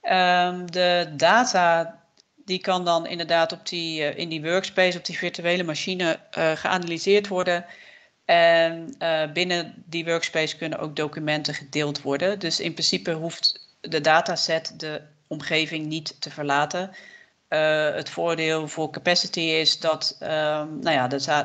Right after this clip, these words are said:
datasets dus niet door de diverse centra gaan, gaan zwerven. Ehm, en, eh, dat we ook precies weten wie wanneer is ingelogd, dus wie wanneer waar met de data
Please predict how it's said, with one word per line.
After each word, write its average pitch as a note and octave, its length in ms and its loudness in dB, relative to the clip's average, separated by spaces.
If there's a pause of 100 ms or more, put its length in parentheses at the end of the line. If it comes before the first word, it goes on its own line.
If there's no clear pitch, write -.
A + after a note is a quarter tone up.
datasets D#3 680 0
dus - 160 -6
niet D#3+ 200 -6
door D#3 180 -4
de D3+ 320 -2
diverse D#3 400 -4
centra D#3+ 440 2
gaan, D#3 360 -6 (420)
gaan E3+ 240 -2
zwerven. E3 540 2 (540)
Ehm, D3+ 920 0
en, D3+ 400 0 (120)
eh, C#3+ 240 -2 (100)
dat D3+ 220 2
we D3 120 -2
ook D3 180 -2
precies E3 400 -4
weten D#3 880 2
wie E3 180 -2
wanneer D#3 360 2
is D3+ 80 -2
ingelogd, D3+ 680 -2
dus D#3 180 -4
wie D#3 380 -4
wanneer D3 440 2
waar C#3 300 2
met C#3+ 180 -2
de D3+ 80 -10
data D3 520 -2